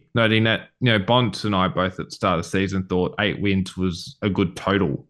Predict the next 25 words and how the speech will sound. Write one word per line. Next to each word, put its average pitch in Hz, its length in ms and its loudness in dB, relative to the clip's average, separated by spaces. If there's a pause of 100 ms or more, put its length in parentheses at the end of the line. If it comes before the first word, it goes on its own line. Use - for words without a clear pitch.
(120)
<laughs> - 200 2
for, 147 540 6
like, 135 340 4
the 123 120 6
entire 107 340 2
season. 101 460 -2
We're 120 80 4
at 143 100 4
that 127 180 0
now. 104 520 0 (120)
We're 110 180 0
eight 117 100 0
and 92 100 -4
five. 92 480 -2
What's 143 260 2
a 151 80 4
pass 104 480 0
mark 87 220 -4
from 101 200 -8
here, 92 180 -2
do 87 100 -4
you 92 80 -4
think, - 220 -8
for - 120 -10
Essendon? - 400 -12